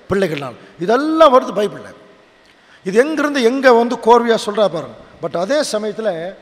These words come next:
பாருங்க, இந்த நிகழ்ச்சிக்கு அப்புறம் ஒரு முக்கியமான ஒரு ராஜா வெளியே வந்தான். பாருங்க, ராஜா தனக்கு இஷ்டமானபடி செய்து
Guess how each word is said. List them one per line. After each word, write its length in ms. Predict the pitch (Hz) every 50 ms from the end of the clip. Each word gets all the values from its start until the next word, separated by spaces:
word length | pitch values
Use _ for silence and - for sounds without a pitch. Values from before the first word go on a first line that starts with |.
| - - - _ -
பாருங்க, 360 | 202 202 202 208 247 285 269 - - - - - - - _ _ _ _ _ _ _ _ _ _ _
இந்த 280 | - 202 220 220 226 226
நிகழ்ச்சிக்கு 600 | 220 247 269 302 311 - - - 294 - - 247
அப்புறம் 460 | 247 247 277 262 220 175 127 113 110 - - - - - - - - - - _ _ _ -
ஒரு 160 | 196 220 226
முக்கியமான 640 | 247 262 - 269 285 262 262 254 262 262 262 254 254
ஒரு 140 | 240 220
ராஜா 540 | 208 214 226 233 - - 233 214 214 208 - - - - - - -
வெளியே 180 | 175 202 214
வந்தான். 320 | 196 190 196 202 208 165 117 - - - - - - - _ _ _ _
பாருங்க, 280 | - 190 190 190 185 175
ராஜா 540 | 156 196 247 277 277 - 262 262 262 247 190 - - - - - - - - -
தனக்கு 460 | - 208 233 254 262 254 - 254 262 247
இஷ்டமானபடி 640 | - - 302 294 277 269 269 254 254 220 240 226
செய்து 640 | 196 - - 214 226 208 190 220 185 135 110 - -